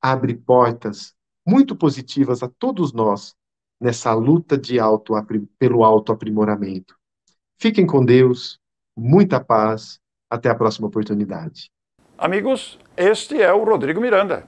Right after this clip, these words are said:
Speaker 2: Nós já tivemos oportunidade de recebê-lo presencialmente aqui em Matão, em palestra pública.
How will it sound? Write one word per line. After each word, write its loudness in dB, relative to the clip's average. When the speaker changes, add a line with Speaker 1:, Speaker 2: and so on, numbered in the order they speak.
Speaker 2:
Nós -6
já -4
tivemos -2
oportunidade -2
de -6
recebê-lo -4
presencialmente -4
aqui -12
em -8
Matão, -4
em -10
palestra -2
pública. -6